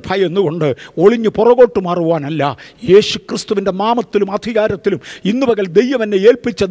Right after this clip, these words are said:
ദൈവിക കലവറയിൽ നിന്ന് ചെയ്യുവാൻ, കർത്താവ് എന്നെ ഏൽപ്പിച്ച സ്ഥാനം ഞാൻ അംഗീകരിക്കട്ടെ എന്ന് പറഞ്ഞുകൊണ്ട് ചിലതെല്ലാം ചെയ്യുവാൻ നമുക്കൊന്ന് തയ്യാറാകാം.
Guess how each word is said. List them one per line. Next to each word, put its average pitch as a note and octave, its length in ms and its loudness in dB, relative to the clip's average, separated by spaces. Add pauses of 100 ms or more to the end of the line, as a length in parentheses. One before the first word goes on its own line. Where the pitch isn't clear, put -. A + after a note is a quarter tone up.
ദൈവിക B3 240 -2 (140)
കലവറയിൽ A3+ 440 0 (120)
നിന്ന് C4 280 -4
ചെയ്യുവാൻ, F3 380 -2 (280)
കർത്താവ് F#3 300 -4
എന്നെ G3 220 -4
ഏൽപ്പിച്ച A3 320 -4 (120)
സ്ഥാനം A3 360 -4
ഞാൻ G#3+ 160 -2
അംഗീകരിക്കട്ടെ A#3 720 -2
എന്ന് F#3 160 -4
പറഞ്ഞുകൊണ്ട് E3 480 -4 (340)
ചിലതെല്ലാം G3 440 -2 (100)
ചെയ്യുവാൻ G#3 420 0
നമുക്കൊന്ന് G#3 420 -2
തയ്യാറാകാം. G3 560 0